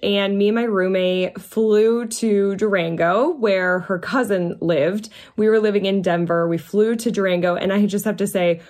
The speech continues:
we flew on, like, a pedal, puddle <laughs> jumper plane, like, a smaller plane over the Rocky Mountains. Now, at that point, I had barely flown in my life,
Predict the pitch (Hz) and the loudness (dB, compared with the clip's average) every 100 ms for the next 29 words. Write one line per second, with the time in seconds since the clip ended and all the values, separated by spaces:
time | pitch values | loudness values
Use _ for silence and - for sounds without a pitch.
0 | - - 208 202 220 220 233 262 196 190 | -12 -2 -2 0 2 2 2 0 0 0
1 | 185 185 190 - 175 175 - 185 190 214 | 0 -2 -4 -4 -4 -4 -4 -2 0 0
2 | 208 202 - - - - 208 233 208 277 | -4 -8 -18 -20 -8 -2 0 0 2 0
3 | 254 214 302 262 262 - - - 175 190 | 0 0 2 2 0 -4 -10 -6 -2 0
4 | 226 208 202 202 208 180 190 233 254 262 | 0 0 -2 -2 0 2 0 0 0 -2
5 | _ - 240 247 262 - 202 185 208 214 | _ -4 0 0 0 -2 0 2 0 2
6 | 208 185 208 185 165 208 262 285 - - | 0 0 -2 -2 -2 0 0 0 -6 -20
7 | - - - _ _ _ _ _ - - | -20 -20 -20 _ _ _ _ _ -14 -2
8 | 233 208 202 214 220 226 214 202 - 175 | 0 2 0 0 0 0 0 0 -2 -2
9 | 202 220 175 175 180 196 190 185 160 175 | -2 -2 -2 0 0 -2 -2 -4 -2 0
10 | 214 - 180 175 170 135 202 233 | -2 -2 -2 0 -2 -2 -2 -4